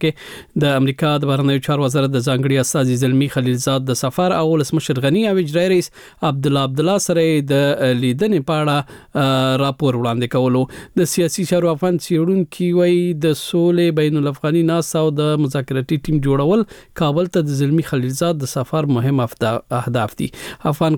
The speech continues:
کارپو حاجي سید داوود ازادي راډیو سره په دې اړه خبرې کړې دي. ا، له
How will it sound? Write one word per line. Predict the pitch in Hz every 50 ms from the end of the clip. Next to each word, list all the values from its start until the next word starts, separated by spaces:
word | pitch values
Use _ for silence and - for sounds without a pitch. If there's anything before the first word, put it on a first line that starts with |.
| - 160
کارپو | 147 135 - 170 165
حاجي | 151 143 143 131 -
سید | - 156 135 131 135
داوود | 143 135 156 185 185 - 165 139
ازادي | 131 143 139 135 147 147 147
راډیو | 131 139 143 131 -
سره | 165 143 139 135 -
په | 123 120
دې | 139 151 147
اړه | 143 143 143 139 135 131 -
خبرې | - 120 139 185 208 208 175 -
کړې | 196 202 180 208
دي. | 208 -
ا، | - - - - - - - - 151 139 143 139 135 135
له | 139